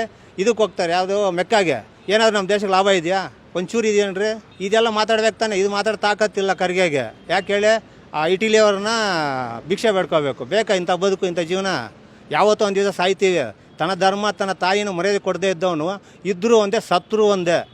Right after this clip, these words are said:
"ನನ್ನ ಧರ್ಮ ನನಗೆ ಶ್ರೇಷ್ಠ" ಅಂದರೆ ನನ್ನ ತಾಯಿಗೆ ಸಮಾನ. ಅದನ್ನೇ ಬೈಯೋನು, ಅವ್ನು ಹಿಂದೂನಾ? ಅವ್ನ ಡಿ ಎನ್ ಎ ಚೆಕ್ ಮಾಡ್ಕೋಬೇಕು. ಟ್ವೆಂಟಿ ಪರ್ಸೆಂಟ್ ಇದ್ದರೆ ಅವ್ರು ಕೇಳೋದಿಷ್ಟೇ,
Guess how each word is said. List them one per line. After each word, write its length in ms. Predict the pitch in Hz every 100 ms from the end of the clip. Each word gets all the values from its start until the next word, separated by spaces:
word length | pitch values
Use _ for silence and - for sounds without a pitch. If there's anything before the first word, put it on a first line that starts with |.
| - - 131
"ನನ್ನ 180 | 165
ಧರ್ಮ 300 | 180 196 202
ನನಗೆ 200 | 220 196
ಶ್ರೇಷ್ಠ" 320 | - 185 185 202
ಅಂದರೆ 200 | 185 226
ನನ್ನ 140 | 170
ತಾಯಿಗೆ 280 | 165 185 185
ಸಮಾನ. 300 | 196 185 170 139 - - - 107
ಅದನ್ನೇ 340 | 156 226 240
ಬೈಯೋನು, 460 | 185 208 226 202 156
ಅವ್ನು 220 | 185 190
ಹಿಂದೂನಾ? 600 | 208 220 196 202 165 101 - -
ಅವ್ನ 200 | 160 196
ಡಿ 60 | 202
ಎನ್ 120 | 214
ಎ 40 |
ಚೆಕ್ 220 | 220 196 185
ಮಾಡ್ಕೋಬೇಕು. 520 | 180 185 160 127 113 - - -
ಟ್ವೆಂಟಿ 260 | 190 208 208
ಪರ್ಸೆಂಟ್ 400 | 202 180 208 185
ಇದ್ದರೆ 220 | 151 165
ಅವ್ರು 180 | 165 160
ಕೇಳೋದಿಷ್ಟೇ, 600 | 180 190 160 - 139